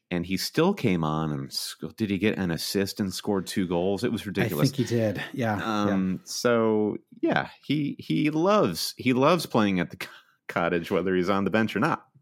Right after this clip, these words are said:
Speaker 2: Yeah, he's a flat track bully. You know, that's,
Speaker 1: Yeah.
Speaker 2: that, that's, you know, he's, he's an excellent player, but he really, really, really, you know, he's at his best, uh, against promoted teams and, and poor teams. And, um, I think as we saw from Fulham's,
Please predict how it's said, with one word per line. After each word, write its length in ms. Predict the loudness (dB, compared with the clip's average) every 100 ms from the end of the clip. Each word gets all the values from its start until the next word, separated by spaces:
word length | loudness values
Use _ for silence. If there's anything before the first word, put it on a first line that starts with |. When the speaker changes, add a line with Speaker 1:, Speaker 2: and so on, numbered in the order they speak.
| _ _ -2
Speaker 2:
Yeah, 200 | 0 0
he's 160 | -2 0
a 40 |
flat 220 | 2 0 2
track 180 | 0
bully. 300 | 4 4 4 -2
You 120 | 4 6
know, 160 | 8
that's, 360 | 6 4 0 0
Speaker 1:
Yeah. 60 | 2
Speaker 2:
that, 100 | 4
that's, 300 | 4 2 2
you 100 | 4
know, 160 | 4
he's, 160 | 4 2
he's 260 | 2 4 4
an 80 |
excellent 320 | 2 4 2 4
player, 300 | 4 4 4
but 100 | 4
he 80 | 2
really, 340 | 2 4 6
really, 180 | 6 4
really, 320 | 4 2 0 -8 0
you 100 | 0
know, 140 | 0
he's 280 | -2 -2 2
at 80 | 4
his 100 | 2
best, 400 | 0 -2 -4 -6 -2
uh, 220 | -2 0
against 300 | -2 -4 -2
promoted 360 | -2 -2 -2 -4
teams 380 | -4 -4 -4
and, 100 | -6
and 160 | -6 -6
poor 160 | -4 -4
teams. 380 | -4 -4 -4
And, 160 | -4 -6 -8 -20 -20 -20 -4 2
um, 280 | 6 6 4
I 100 | 4
think 160 | 6
as 160 | 6 6
we 80 | 4
saw 240 | 6 6
from 160 | 6 2
Fulham's, 560 | 2 4 4 2 0